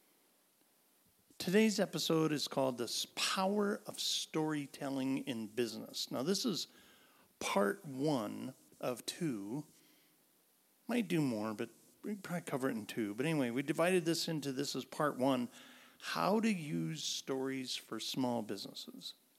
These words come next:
We tend to think of stories in terms of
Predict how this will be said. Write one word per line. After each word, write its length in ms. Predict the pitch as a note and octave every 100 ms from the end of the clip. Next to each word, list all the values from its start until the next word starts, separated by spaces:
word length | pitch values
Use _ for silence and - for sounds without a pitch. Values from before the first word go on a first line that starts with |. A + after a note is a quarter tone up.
| _ _ _ _ _ _ _ _ _ _ _ _ _ _ _ _ _ - - _ _ _ _ _ - _
We 120 | B3
tend 260 | - C#4 E4
to 60 | C4+
think 280 | - F#3 E3
of 100 | D3
stories 720 | - - D3+ C#3 C3 B2+ A#2
in 160 | A2+
terms 460 | A2 - B2+ B2
of 80 | A#2+